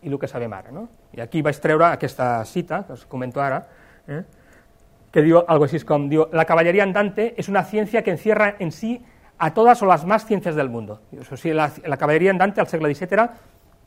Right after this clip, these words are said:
el, el top. O sigui, si tu eres cavaller andante, has de saber de tot. I diu exactament el, el, el Cervantes, diu, Per ser, eh, cavaller andant, el cavaller errant, millor dit, en català, eh, en català, en castellà és cavaller andante, en català és cavaller errant, em van dir una vegada, eh?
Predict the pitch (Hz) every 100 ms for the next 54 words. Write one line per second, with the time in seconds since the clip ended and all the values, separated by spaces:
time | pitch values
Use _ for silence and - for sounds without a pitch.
0 | _ - 139 131 - 151 135 143 - -
1 | - 120 - 147 190 165 156 156 156 175
2 | 233 233 254 247 _ _ _ _ _ _
3 | - 196 202 180 160 131 117 110 - 220
4 | 220 170 240 262 - - 160 190 175 180
5 | 175 143 139 131 123 - - 151 147 131
6 | 120 131 170 139 - - _ _ _ _
7 | 190 185 - 262 240 - 165 156 151 165
8 | 170 165 165 240 240 - _ _ 151 156
9 | 143 165 143 156 190 147 135 139 139 135
10 | 127 156 202 135 - - 135 139 123 127
11 | 127 131 - 139 131 135 135 147 139 156
12 | 160 151 139 131 - 127 127 127 139 175
13 | 135 131 127 113 117 131 208 _ -